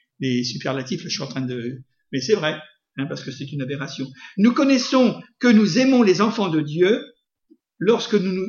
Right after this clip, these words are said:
nous aimons Dieu et que nous pratiquons ses commandements. Qu'est-ce qu'il nous a dit, Jésus ? «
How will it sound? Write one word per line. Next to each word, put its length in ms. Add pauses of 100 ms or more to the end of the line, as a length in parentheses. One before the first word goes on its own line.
nous 360
aimons 260
Dieu 400 (100)
et 80
que 80
nous 140
pratiquons 440
ses 140
commandements. 580 (340)
Qu'est-ce 180
qu'il 100
nous 140
a 60
dit, 280
Jésus ? « 480